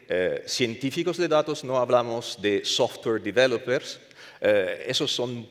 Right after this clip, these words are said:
muy visibles, es, eh, verdad, pero no son la mayoría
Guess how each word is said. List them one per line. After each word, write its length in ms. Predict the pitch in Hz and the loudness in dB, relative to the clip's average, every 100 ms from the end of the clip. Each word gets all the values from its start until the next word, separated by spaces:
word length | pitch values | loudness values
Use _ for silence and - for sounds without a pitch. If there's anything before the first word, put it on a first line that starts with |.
| - | -12
muy 360 | 120 151 160 151 | -4 -4 -4 -8
visibles, 680 | 120 117 196 151 85 107 - | -6 -4 -2 -2 -4 -4 -2
es, 560 | 170 180 - 85 - - | -4 -6 -10 -12 -10 -6
eh, 200 | 87 85 | -4 -2
verdad, 600 | 92 - 156 113 127 156 - - - | -4 0 2 2 -2 -10 -16 -16 -2
pero 280 | 185 170 - - - _ | 0 2 -2 -10 -20 _
no 220 | - 135 165 | -12 -8 -6
son 440 | - 196 196 202 - | -2 -2 -2 -8 -8
la 160 | 120 127 | -2 0
mayoría 600 | 131 127 123 151 104 | 2 2 2 2 0